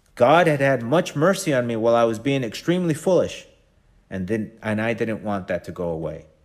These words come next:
I wanted to have God's mercy in my life.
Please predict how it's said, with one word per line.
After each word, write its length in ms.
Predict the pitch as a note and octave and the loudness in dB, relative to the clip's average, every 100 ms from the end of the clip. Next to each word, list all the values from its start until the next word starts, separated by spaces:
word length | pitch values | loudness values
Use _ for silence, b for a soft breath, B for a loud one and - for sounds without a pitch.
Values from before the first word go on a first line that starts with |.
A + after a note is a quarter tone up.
| _ _ | _ _
I 100 | B2 | 0
wanted 480 | A#2+ C3 C#3 A#2+ G#2+ | 2 2 2 0 -4
to 100 | G2 | -6
have 220 | G2 F2+ | -4 -4
God's 300 | F#2+ G2 F#2 | -2 -2 -2
mercy 320 | F#2+ F2+ - | -6 -6 -8
in 80 | F2+ | -8
my 100 | F2+ | -6
life. 400 | F2+ E2+ E2 - | -6 -8 -10 -18